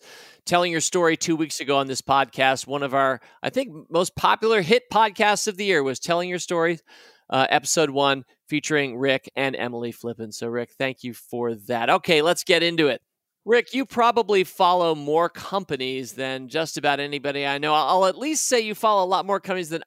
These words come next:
I do, and I have recommendations actively on over two hundred stocks, and those are the <laughs> ones that we pull from for the Market Cap Game Show.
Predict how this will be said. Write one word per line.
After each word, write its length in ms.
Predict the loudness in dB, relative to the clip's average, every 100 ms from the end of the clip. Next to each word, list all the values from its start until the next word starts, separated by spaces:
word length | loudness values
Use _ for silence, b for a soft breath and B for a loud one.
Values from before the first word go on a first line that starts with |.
| 0
I 180 | 0
do, 260 | 2 2 2
and 160 | 2 2
I 180 | 2
have 260 | 2 0 0
recommendations 760 | -2 -2 -2 -2 0 -4 -6 0
actively 460 | 2 2 0 -2 0
on 100 | 2
over 140 | 0
two 280 | -2 -4 0
hundred 300 | 2 2 -2
stocks, 480 | 0 2 2 0 -4
and 160 | -4
those 180 | -2 -2
are 40 | 0
the 100 | 0
<laughs> 140 | 0
ones 180 | -2 0
that 140 | -2
we 100 | -2
pull 300 | 0 2 2
from 320 | 2 0 0
for 100 | -2
the 100 | -6
Market 380 | -2 -2 -2 -6
Cap 240 | -2 -2 -2
Game 240 | -4 -4
Show. 300 | -2 -2 -2